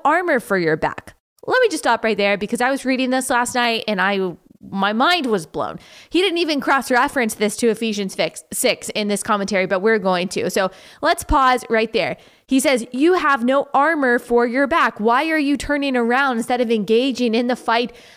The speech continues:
against sin and the devil when that's what you are called to do? You've got no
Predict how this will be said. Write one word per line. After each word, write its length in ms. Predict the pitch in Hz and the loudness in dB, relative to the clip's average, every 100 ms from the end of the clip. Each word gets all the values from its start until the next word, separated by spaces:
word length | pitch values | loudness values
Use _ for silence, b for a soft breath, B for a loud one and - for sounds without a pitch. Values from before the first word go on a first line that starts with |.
| B | B
against 460 | 220 254 233 - - b - | -2 0 -2 -4 -14 b -8
sin 400 | - 277 277 262 | 0 2 2 0
and 160 | 240 226 | 0 2
the 80 | 208 | 2
devil 400 | 233 269 240 226 | 2 4 4 2
when 140 | 220 | 2
that's 300 | 220 262 - | 2 0 0
what 200 | 262 - | -2 0
you 140 | 262 | 2
are 160 | 220 226 | 2 2
called 480 | - - 254 254 - | -2 2 4 2 0
to 100 | 220 | -2
do? 300 | 170 294 277 | 0 2 2
You've 240 | 220 277 | 2 0
got 240 | 339 285 277 | 0 -2 0
no 220 | 302 | -2